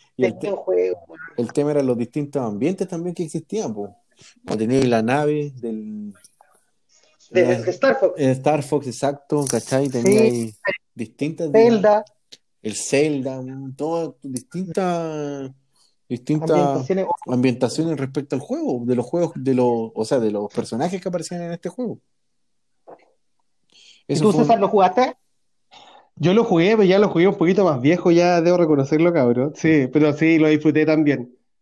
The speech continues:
Speaker 3: Creo que en esos locales que arrendaba, porque no tuve esa consola, pero sí íbamos con los amigos y arrendábamos, eh, el, el, el Super Nintendo, la GameCube, eh, la sesenta y cuatro, el PlayStation, lo arrendábamos.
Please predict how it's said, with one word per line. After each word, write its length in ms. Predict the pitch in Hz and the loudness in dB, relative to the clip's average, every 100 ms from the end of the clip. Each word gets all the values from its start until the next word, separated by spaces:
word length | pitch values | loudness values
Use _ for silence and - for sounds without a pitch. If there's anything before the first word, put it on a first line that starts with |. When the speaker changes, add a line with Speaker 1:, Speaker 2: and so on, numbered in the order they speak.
| _ | _
Speaker 3:
Creo 220 | 160 170 | 0 2
que 400 | 156 165 160 156 | 4 4 6 4
en 80 | 160 | 4
esos 180 | 156 180 | 2 2
locales 360 | 165 165 170 170 | 2 4 2 2
que 100 | 160 | 2
arrendaba, 380 | 151 143 156 | 2 2 2
porque 180 | 143 147 | 2 2
no 120 | 151 | 4
tuve 160 | 165 175 | 4 2
esa 140 | 175 | 2
consola, 600 | 175 175 190 190 208 240 _ _ _ - | 0 -2 0 0 0 -4 _ _ _ -2
pero 220 | 147 143 | 0 2
sí 120 | 156 | 4
íbamos 300 | 160 165 165 | 4 4 2
con 120 | 165 | 2
los 100 | 165 160 | 4 4
amigos 320 | 170 170 170 | 4 4 4
y 60 | |
arrendábamos, 840 | 156 151 143 143 147 147 143 143 - _ _ - | 4 2 2 2 2 2 2 -2 -10 _ _ -4
eh, 340 | 139 139 143 - | 0 2 2 0
el, 240 | 135 - | 0 0
el, 420 | 135 - 139 147 _ 156 | -2 -4 -8 -12 _ -4
el 140 | 147 | -2
Super 240 | 123 143 143 | 0 0 2
Nintendo, 600 | 139 139 160 165 160 156 | 2 2 2 4 4 4
la 120 | 143 | 2
GameCube, 880 | 135 156 165 160 165 160 160 151 82 | 4 4 2 0 2 4 4 2 -2
eh, 100 | 135 | 0
la 120 | 131 | 0
sesenta 360 | 127 - 139 131 | -2 -4 -4 -2
y 20 | |
cuatro, 400 | 139 156 160 156 | 0 2 2 2
el 80 | 143 | 2
PlayStation, 460 | 151 147 160 160 147 | 0 0 -2 -2 -2
lo 100 | 143 | 0
arrendábamos. 600 | 139 143 214 233 127 | 0 0 0 0 -4